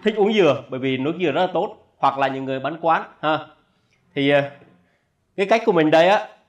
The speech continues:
nó sẽ có rất nhiều cái điều thú vị. Cái thứ nhất là khi mình bổ bằng dao á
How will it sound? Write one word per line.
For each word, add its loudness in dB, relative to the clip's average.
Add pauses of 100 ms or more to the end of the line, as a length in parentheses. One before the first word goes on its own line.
(360)
nó 2
sẽ 0 (1080)
có 2
rất 0
nhiều 0 (800)
cái -6
điều 0
thú -4
vị. -2 (360)
Cái -4
thứ 2
nhất 2
là 2 (840)
khi -2
mình 0
bổ 0
bằng -4
dao 4
á 0